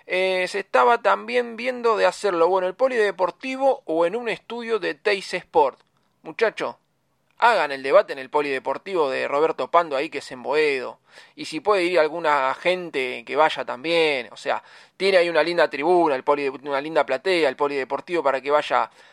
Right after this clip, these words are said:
alguna gente a ver, a ver el debate. Si lo hacen en un estudio de, de Teis Sport,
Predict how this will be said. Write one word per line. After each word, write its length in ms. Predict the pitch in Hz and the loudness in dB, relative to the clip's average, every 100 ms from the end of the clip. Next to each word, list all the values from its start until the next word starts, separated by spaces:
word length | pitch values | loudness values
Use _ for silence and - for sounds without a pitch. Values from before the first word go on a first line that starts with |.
| _ | _
alguna 380 | - 147 151 139 | -2 0 0 0
gente 640 | 165 156 - 143 127 123 _ _ _ | -2 -4 -4 -2 -2 -6 _ _ _
a 120 | 127 | -2
ver, 340 | 139 147 135 123 | 0 0 -2 -6
a 100 | 139 | -2
ver 120 | 160 | 0
el 80 | 143 | 0
debate. 440 | 139 185 175 165 | 4 6 4 2
Si 120 | 151 175 | -4 -2
lo 60 | |
hacen 180 | 226 196 | 0 2
en 60 | 190 | 0
un 100 | 180 | 0
estudio 380 | 160 233 196 160 | -4 -4 -2 2
de, 180 | 151 | 2
de 120 | 143 143 | 2 0
Teis 240 | 190 160 | -2 -2
Sport, 420 | 151 - 214 180 | -6 0 0 0